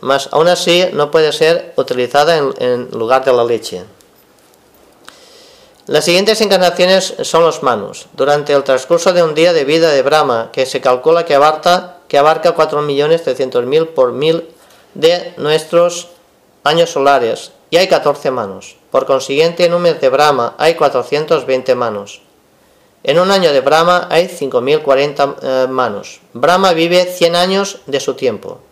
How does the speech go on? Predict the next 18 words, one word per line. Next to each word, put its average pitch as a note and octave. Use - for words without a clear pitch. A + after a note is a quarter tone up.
En C#3
consecuencia, D#3
en F3+
el E3
periodo E3
que E3
dura D3
la B2
vida D3
de D3+
Brahma C#3
hay D#3+
cinco C3
mil D#3
cuarenta D3
por C3+
cien, A2
o F3